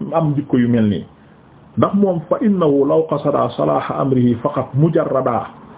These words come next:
Waaw, bu doon ne moom taalibe bi wala mooy yéwénal ay mbiram rek, rek te Yàlla tax moo ko tax a jóg.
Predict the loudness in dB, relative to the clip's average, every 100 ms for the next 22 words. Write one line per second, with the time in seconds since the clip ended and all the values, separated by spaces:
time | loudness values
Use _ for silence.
0 | -20 -20 -12 -4 -4 -2 0 2 0 -2
1 | -2 -4 -4 -12 -20 -20 -20 -20 -20 -20
2 | -20 -20 -20 -20 -20 -4 0 0 2 0
3 | 0 -8 -16 -20 -20 -20 -20 -20 -20 -20
4 | -20 -18 0 2 2 0 -4 -8 -2 0
5 | 2 2 2 2 2 2 2 0 2 0
6 | 0 0 0 -2 -10 -14 -12 -4 -2 -4
7 | -6 -2 0 0 -2 -2 0 2 0 -2
8 | -2 -4